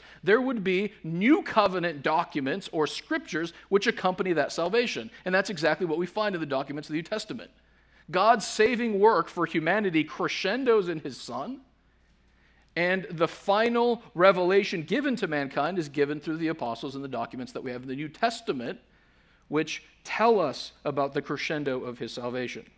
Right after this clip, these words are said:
Now, Paul has been speaking about a mystery that's been revealed to him, a mystery that's been revealed to the apostles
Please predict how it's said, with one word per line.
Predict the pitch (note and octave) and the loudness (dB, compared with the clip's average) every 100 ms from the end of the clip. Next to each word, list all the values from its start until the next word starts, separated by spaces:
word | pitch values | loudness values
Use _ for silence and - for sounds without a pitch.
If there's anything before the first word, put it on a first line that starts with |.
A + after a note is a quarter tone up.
| _ _ _ _ _ _ _ - _ - - - | _ _ _ _ _ _ _ -20 _ -20 -18 -2
Now, | F#3+ A2 - _ | -2 -2 -8 _
Paul | - G3+ C#4+ | -4 -2 -2
has | C4+ F#3+ | -4 -6
been | F#3 C3+ - F#2 | -6 -6 -12 -18
speaking | - - - G#3+ A#3 G#3+ | -14 -10 -8 -8 -6 -6
about | D3 C#3+ B2+ - _ - | -4 -4 -6 -8 _ -14
a | |
mystery | B2 G#3+ - - G#3+ | -4 -4 -4 -4 -2
that's | G3 - | -2 -2
been | F#3+ | -6
revealed | F3+ E3+ F#3 | -4 0 0
to | E3+ | -2
him, | E3+ E3+ | -6 -6
a | B2+ | -2
mystery | G#3+ - G3+ | -2 -2 -4
that's | F#3 - | -4 -4
been | E3+ | -8
revealed | D#3 C#3+ D#3 D#3 | -6 -4 -4 -4
to | D#3 | -4
the | C#3+ | -6
apostles | C3+ D3+ C#3+ D3+ C#3 | -2 -4 -4 -10 -10